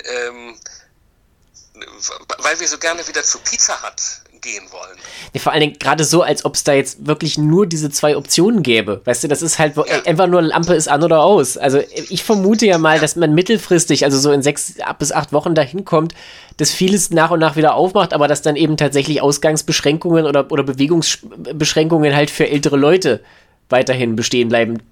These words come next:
Speaker 2: zu deren Schutz für eine gewisse Zeit. Einfach weil man diesen
Speaker 1: Ja.
Speaker 2: Lockdown nicht, nicht monatelang durchhalten kann, weil das, weil das einfach sonst, also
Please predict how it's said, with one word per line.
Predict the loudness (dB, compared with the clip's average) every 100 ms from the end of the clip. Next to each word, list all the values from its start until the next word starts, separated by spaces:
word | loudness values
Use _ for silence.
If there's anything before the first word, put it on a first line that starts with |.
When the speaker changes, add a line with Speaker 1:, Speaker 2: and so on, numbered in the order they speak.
| _
Speaker 2:
zu | -4 -2
deren | 2 2 2
Schutz | 0 0 -2
für | -2
eine | 0
gewisse | 0 -2 -4
Zeit. | -4 -4 -6 -16 -20 -8
Einfach | -2 0 2
weil | 2
man | 2
diesen | 0 0
Speaker 1:
Ja. | 0
Speaker 2:
Lockdown | 0 2 0
nicht, | 0 -2 -2
nicht | -2 -2
monatelang | 0 0 2 2
durchhalten | 2 0 0 -2 -2
kann, | -4 -4 -2
weil | 0
das, | 0 -4
weil | -2 0 -2
das | -6 -6
einfach | -4 -4 -4
sonst, | -2 -4 -6 -6
also | -2 -2